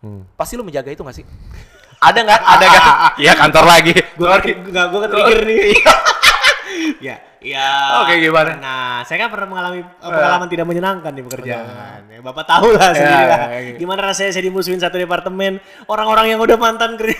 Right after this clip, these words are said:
Speaker 2: Oh iya, benar, benar, benar.
Speaker 1: <laughs> Itu anjing sih, benar sih.
Speaker 2: <laughs> Nah,
Speaker 1: Gua memberikan limit, tapi mereka yang mencoba untuk menembus limit ke gue.
Speaker 2: Oke. Karena mungkin itu ada satu di mana, eh, rasa mutualismenya kali, Noe, beda ya.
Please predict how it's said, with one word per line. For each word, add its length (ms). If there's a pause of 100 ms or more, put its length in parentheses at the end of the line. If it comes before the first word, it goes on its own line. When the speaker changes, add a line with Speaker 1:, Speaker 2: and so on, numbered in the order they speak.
(200)
Speaker 2:
Oh 80
iya, 220
benar, 180
benar, 200
benar. 280
Speaker 1:
<laughs> 20
Itu 80
anjing 320
sih, 100
benar 220
sih. 140
Speaker 2:
<laughs> 100 (800)
Nah, 160 (200)
Speaker 1:
Gua 180
memberikan 460
limit, 480
tapi 200
mereka 280
yang 160
mencoba 400
untuk 280
menembus 360
limit 240
ke 100
gue. 280 (140)
Speaker 2:
Oke. 720
Karena 220
mungkin 180
itu 120
ada 120
satu 400
di 100
mana, 360 (360)
eh, 580
rasa 260
mutualismenya 720
kali, 200
Noe, 220
beda 300
ya. 160